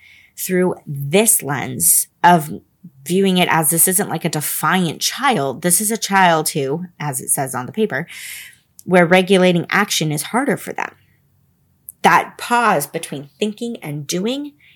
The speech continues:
it is a much shorter pause for them than it's going to be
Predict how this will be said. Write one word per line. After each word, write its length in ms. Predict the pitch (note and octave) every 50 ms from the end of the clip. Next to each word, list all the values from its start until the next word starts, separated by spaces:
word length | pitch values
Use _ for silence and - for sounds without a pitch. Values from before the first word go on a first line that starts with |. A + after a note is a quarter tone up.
| _ -
it 140 | - F3 G3
is 120 | F#3+ F3+
a 120 | D3 C#3+ C#3+
much 300 | D3+ D#3 E3+ - - -
shorter 580 | - - - - - G3+ G#3 A3 G#3+ G#3+ G3+
pause 920 | - - - - - F3 F#3 F3+ F3 C#3+ B2+ - - - - - - - - _ _ _ _ _ _ _ _ _ _ _ _ _ _ _ _
for 240 | - - - F3
them 540 | D3+ D3+ D#3+ C#3+ - - - G#3 G#3 G#3 - _ _ _ _ _ - -
than 160 | - E3+ E3+ E3+
it's 160 | E3 - -
going 360 | - D#3 D3+ D#3 D3+ D3+ D#3+
to 160 | - - G3+
be 500 | F3 - - C3 A#2+ G2 G#2 B2 E3 E3